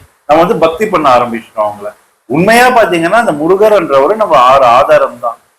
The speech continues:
இப்போ, அஹ், இவர் கூட சொல்றீங்க இல்லையா, so, அஹ், பாம்பன் சுவாமிகள், பாம்பன் சுவாமிகள் ஹாஸ்பிட்டல்ல இருக்கும் பொழுது டாக்டர் வந்து கண்டிப்பா வந்து ஆபரேஷன் பண்ணி தான் ஆகணும்னு சொல்றாங்க. இவர் என்ன சொல்ற, "அதெல்லாம் விட்டுடுங்க, முருகன் பார்த்துப்பான்,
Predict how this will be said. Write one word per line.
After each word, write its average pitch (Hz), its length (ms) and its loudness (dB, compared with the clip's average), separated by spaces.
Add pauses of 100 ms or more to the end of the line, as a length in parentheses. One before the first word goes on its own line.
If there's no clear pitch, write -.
(140)
இப்போ, 123 460 -2 (300)
அஹ், 117 420 2
இவர் 165 260 0
கூட 208 140 0
சொல்றீங்க 165 400 -2
இல்லையா, 120 680 0
so, 131 100 -4
அஹ், 113 520 -8 (1400)
பாம்பன் 170 280 0
சுவாமிகள், 120 720 -2
பாம்பன் 208 400 0
சுவாமிகள் 185 400 0
ஹாஸ்பிட்டல்ல 180 540 0
இருக்கும் 160 260 -4
பொழுது 143 300 -2
டாக்டர் 143 360 0
வந்து 160 180 -4
கண்டிப்பா 160 480 -2
வந்து 170 240 0
ஆபரேஷன் 151 420 -4
பண்ணி 135 220 -8
தான் 156 140 2
ஆகணும்னு 127 420 -4
சொல்றாங்க. 107 500 -4 (260)
இவர் 151 180 2
என்ன 170 160 2
சொல்ற, 180 180 -2
"அதெல்லாம் 147 360 2
விட்டுடுங்க, 151 500 -4
முருகன் 156 300 -4
பார்த்துப்பான், 135 600 -2